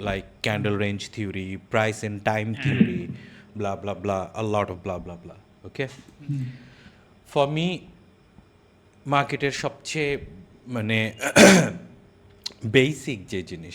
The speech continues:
Speaker 1: সেটা হলো timing and pricing।
Speaker 2: আচ্ছা।
Speaker 1: হ্যাঁ, এখন এই timing and pricing মানুষ অনেক কমপ্লেক্স ওয়েতে এক্সপ্লেইন করে। হ্যাঁ,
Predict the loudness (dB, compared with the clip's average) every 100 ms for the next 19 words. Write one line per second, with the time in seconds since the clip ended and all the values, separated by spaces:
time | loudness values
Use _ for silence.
0 | -10 -6 -4 -4 -4 0 2 2 -2 -6
1 | -6 -4 -6 -8 -18 -20 -20 _ _ _
2 | _ _ _ _ _ _ _ _ _ -6
3 | -4 -4 -6 -6 -6 -6 -6 -6 -8 -16
4 | -16 -10 -4 -2 -2 -2 0 0 0 -2
5 | -6 -8 -8 -10 0 2 2 0 -4 -4
6 | -6 -6 -4 -4 -6 -8 -6 -4 -4 -4
7 | -2 0 2 2 2 0 4 4 4 0
8 | 0 -4 -14 -20 _ _ _ _ -8 -6
9 | -2 0 0 -2 -4 -4 -10 _ _ -20
10 | -20 _ -6 -4